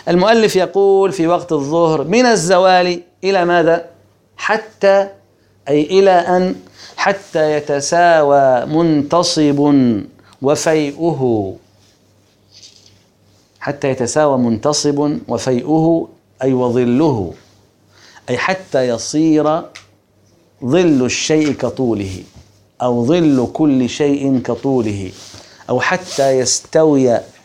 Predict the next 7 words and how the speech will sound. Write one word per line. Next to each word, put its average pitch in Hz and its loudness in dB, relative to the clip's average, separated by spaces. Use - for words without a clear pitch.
أي 165 2
شيء 160 -4
مع 131 0
ظله. 123 -2
حتى 185 -2
يتساوى 208 2
منتصب، 196 -2